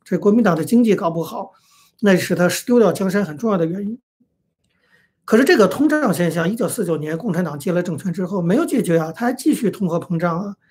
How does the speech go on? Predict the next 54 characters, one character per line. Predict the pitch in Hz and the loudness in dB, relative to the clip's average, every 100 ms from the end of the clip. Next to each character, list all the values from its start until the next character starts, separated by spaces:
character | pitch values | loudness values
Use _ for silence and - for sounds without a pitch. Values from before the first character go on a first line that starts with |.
| _ _ - _ | _ _ -20 _
你 | 226 294 | 6 6
怎 | - 180 | 6 2
么 | 143 | 4
样 | 190 196 | 4 2
控 | - - 226 | -2 -2 0
制 | 156 | 0
住 | 160 | -4
通 | 147 190 | -8 -8
货 | 165 196 | -8 -10
膨 | - 170 | -10 -10
胀 | 170 | -8
问 | 196 | -10
题？ | 190 _ - | -12 _ -6
毛 | 175 | -2
泽 | 165 | -2
东 | 180 170 | -2 -4
头 | 165 180 | -4 -10
疼， | 170 220 - | -10 -16 -16
他 | - 240 | -4 -2
不 | 285 | 2
知 | 247 | 4
道 | 180 | 4
怎 | - 156 | 0 -6
么 | |
弄， | 151 151 156 _ _ _ | -8 -10 -12 _ _ _
对 | 285 | -12
吧？ | 269 233 - | -12 -16 -16
他 | 202 247 | -4 -2
成 | - 220 | 4 6
天 | 220 | 6
抠 | 220 214 | 6 4
着 | |
脚 | 196 160 | 4 4
丫 | 180 185 | 4 4
子， | 160 - - - _ | 2 -4 -20 -20 _
对 | 220 | 0
吧？ | 208 | 0
他 | - 285 | 0 2
哪 | 214 | 2
儿， | 196 | 2
他 | 240 | 0
根 | 240 | 0
本 | 220 | 0
兜 | 180 | 2
里 | 240 | 2
也 | 170 | 2
没 | 165 220 | 0 -2
钱， | - 175 | -2 -2
他 | 208 | -2
吃， | 208 - | -4 -6
想 | 160 | -8
吃 | 165 - 226 | -8 -6 -2
什 | |
么 | 170 180 | 0 0